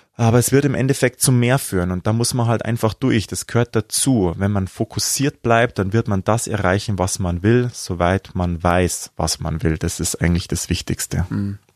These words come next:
Speaker 2: Ich meine, es gibt ja Hollywood-Stars wie zum Beispiel Brad Pitt. Der hat ja auch in einigen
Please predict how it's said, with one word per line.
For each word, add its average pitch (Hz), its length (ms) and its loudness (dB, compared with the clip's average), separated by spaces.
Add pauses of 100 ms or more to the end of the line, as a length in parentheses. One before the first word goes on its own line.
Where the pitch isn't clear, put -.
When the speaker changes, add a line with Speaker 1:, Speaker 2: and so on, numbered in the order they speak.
(340)
Speaker 2:
Ich - 100 -20
meine, 139 160 -2
es 123 100 -2
gibt 151 200 -2
ja 160 260 4 (100)
Hollywood-Stars 147 760 0
wie 147 60 -8
zum 143 160 -8
Beispiel 131 320 0
Brad 135 340 2
Pitt. - 320 0 (500)
Der 127 120 -2
hat 131 80 -4
ja 143 100 0
auch 143 120 -2
in 135 80 -8
einigen 131 640 -4